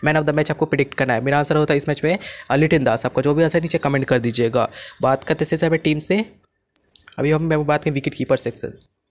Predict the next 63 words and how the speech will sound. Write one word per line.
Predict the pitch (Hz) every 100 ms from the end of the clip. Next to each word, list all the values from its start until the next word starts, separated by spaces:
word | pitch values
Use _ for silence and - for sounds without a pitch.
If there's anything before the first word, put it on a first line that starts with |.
| _ _ _ 175
मैं | 190
आपको | 208
सीधे | - 208
से | 208
टीम | 208 185 185 185
दिखा | 180 175
देता | 175 185
हूँ | 180
और | 165
कुछ | 156 160
प्लेयर | 160 160
प्रेडिक्शन | 165 160 170
में | 170 147
बोल | 139
दूंगा, | 135 143
ठीक | 214
है। | 156 - - -
तो | 165
मैं | 180
आपको | 185
सीधे | 196
से | 202
टीम | 196 185 202 190
बना | 170 170
के | 165
दे | 165 160
देता | 160 170
हूँ, |
स्मॉल | 165 165 175
लीग | 185
की, | 190 208
ग्रैंड | 170 170
लीग | 175
की | 180
टीम | 180
को | 175
Telegram | 170 151 151
पे | 160
शेयर | - 143 156
कर | 131
दूंगा। | 120 120 120 - - - _ -
तो | 185
अभी | 175
विकेट | 160 196 -
कीपर | 180 196
से | 202
मैं | 196
सीधे | 190 185
से | 190
बोल | 175 175
देता | 170 190
हूँ, | 190
मैं, | 180
अ, | 165 156 156 156 151
देखो, | 151
अगर | 143 151
जो | 151
पहला | 160 156 170
बैटिंग | 156 175
है | 175
उसको | - 165
ले | 156
लेना, | 156